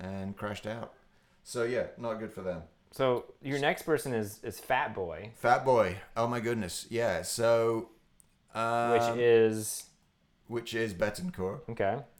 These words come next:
Speaker 1: All right, so Betancourt had that horrible crash,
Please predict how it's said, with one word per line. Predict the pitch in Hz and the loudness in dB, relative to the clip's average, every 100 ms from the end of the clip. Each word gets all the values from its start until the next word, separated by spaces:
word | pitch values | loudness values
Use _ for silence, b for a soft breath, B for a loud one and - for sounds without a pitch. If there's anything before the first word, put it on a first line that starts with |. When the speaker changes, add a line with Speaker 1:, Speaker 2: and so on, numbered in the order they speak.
| _ - | _ -10
Speaker 1:
All | 95 | -6
right, | 95 98 | -6 -6
so | - 110 110 110 110 - b b b b - | -2 6 8 8 4 -6 b b b b -8
Betancourt | - 143 170 139 127 123 117 | -4 -2 -2 -4 0 2 0
had | 117 110 | 0 -2
that | 110 95 | 0 0
horrible | 104 131 113 | 2 2 0
crash, | 104 101 87 92 - - | -2 0 0 -2 -6 -14